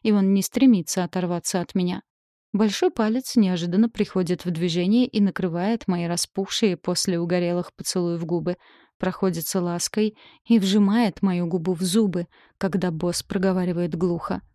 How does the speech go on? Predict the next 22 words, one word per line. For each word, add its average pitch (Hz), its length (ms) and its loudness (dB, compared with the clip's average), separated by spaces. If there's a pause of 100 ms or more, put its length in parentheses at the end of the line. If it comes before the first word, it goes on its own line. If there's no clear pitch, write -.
(400)
«Я 185 200 2
с - 80 -6
тобой 180 260 0
еще 180 180 0
не 185 120 2
закончил, 196 580 0
моя 170 240 -2
сладкая 185 500 -2
заинька». 180 640 -2 (960)
Он 311 220 4
поднимает 196 720 2
меня 180 320 -4 (120)
прямо 185 400 0
так, 185 300 -2 (280)
заставляет 190 640 0
оседлать 185 480 -2
свои 180 280 -2
бедра 175 400 0
и 233 40 2
вцепиться - 540 -4
в - 140 -12
плечи, 196 460 0